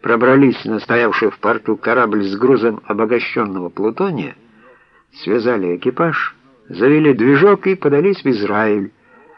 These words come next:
где толкнули этот самый плутоний за сумасшедшие бабки. Я об этом в каком-то детективе читал.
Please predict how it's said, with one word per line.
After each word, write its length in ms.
где 200
толкнули 560
этот 240
самый 280
плутоний 720
за 220
сумасшедшие 640
бабки. 560
Я 120
об 60
этом 340
в 40
каком-то 640
детективе 600
читал. 480